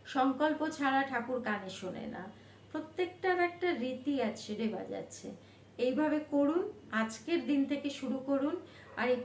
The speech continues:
পাঁচ রাশির চমক দেখুন। যদি আপনার অ্যাস্ট্রোলজির ছকে কি যদি এই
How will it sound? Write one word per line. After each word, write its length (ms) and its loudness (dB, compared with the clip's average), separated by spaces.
পাঁচ 360 4
রাশির 440 2
চমক 540 0
দেখুন। 440 -6
যদি 280 0
আপনার 440 2
অ্যাস্ট্রোলজির 800 -2
ছকে 480 -2
কি 160 -2
যদি 400 0
এই 180 -2